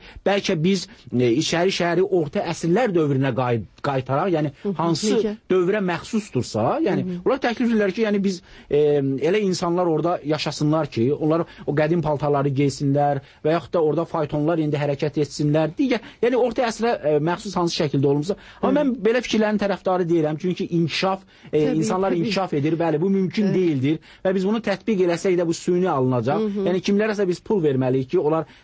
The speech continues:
Speaker 1: hər hansı bir qədim paltarları geysinlər. Yəni bu müəyyən günlərdə bunu eləmək olar. Yəni mən bu tək-
Speaker 2: Bayramlarda,
Speaker 1: Bəli,
Speaker 2: bəli.
Speaker 1: amma tarixin inkişafını dayandırmaq mümkün deyil. İçəri şəhər inkişaf eləməlidir. O
Speaker 2: Hı hı.
Speaker 1: demək deyil ki, elə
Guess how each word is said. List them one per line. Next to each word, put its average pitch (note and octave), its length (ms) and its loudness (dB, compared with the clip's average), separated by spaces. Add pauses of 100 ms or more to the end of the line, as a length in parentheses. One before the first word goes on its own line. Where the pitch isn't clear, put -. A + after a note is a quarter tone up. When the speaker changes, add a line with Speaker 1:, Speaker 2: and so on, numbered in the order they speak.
Speaker 1:
hər F3 80 0
hansı E3 200 -2
bir D#3 100 0
qədim D#3 280 2
paltarları C#3+ 460 0
geysinlər. C#3+ 480 0
Yəni D#4 100 -2
bu E4 100 4
müəyyən A#3 380 2
günlərdə F#3+ 420 2
bunu D#3 120 0
eləmək C3+ 340 2
olar. F#3+ 200 0 (300)
Yəni A#3+ 180 0
mən C4 120 2
bu C#4 40 2
tək- D#4+ 60 0
Speaker 2:
Bayramlarda, G#3+ 520 -2
Speaker 1:
Bəli, G3 300 0
Speaker 2:
bəli. E3+ 60 0
Speaker 1:
amma G#3+ 400 -2
tarixin A#3 340 -2
inkişafını A3 420 0
dayandırmaq G3+ 380 0
mümkün G3+ 320 2
deyil. G3+ 200 4
İçəri F3 240 0
şəhər G3 160 0
inkişaf A#3+ 320 0
eləməlidir. B2 460 2
O C#3 40 4
Speaker 2:
Hı D3+ 60 2
hı. - 80 0
Speaker 1:
demək F#3 200 0
deyil A3+ 260 0
ki, F#3+ 80 0
elə E3+ 180 0